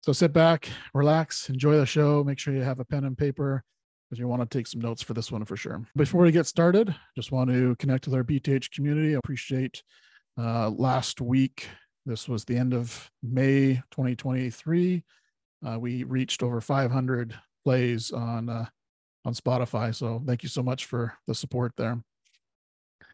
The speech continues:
Uh, and if you can support the B T H community even further, uh, like and subscribe, share the message,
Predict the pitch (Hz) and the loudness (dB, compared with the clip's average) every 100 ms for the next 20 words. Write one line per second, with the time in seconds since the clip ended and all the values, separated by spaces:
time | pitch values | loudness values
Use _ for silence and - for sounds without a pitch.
0 | _ _ _ _ 127 131 - 151 139 151 | _ _ _ _ 0 2 4 2 4 2
1 | 147 - 147 131 143 160 160 139 165 160 | 2 2 0 0 2 2 2 -2 -2 0
2 | 156 - 156 151 151 143 139 120 151 160 | 0 0 -2 0 0 0 -2 -2 0 2
3 | 180 190 - _ _ 127 117 123 135 139 | 0 -2 -8 _ _ -10 -6 0 2 2
4 | - 120 123 - 143 139 139 139 127 - | -2 -8 -8 -4 2 4 6 4 2 -6
5 | - - 139 131 131 135 - 139 131 - | -10 -2 2 2 0 -2 -2 -4 -6 -10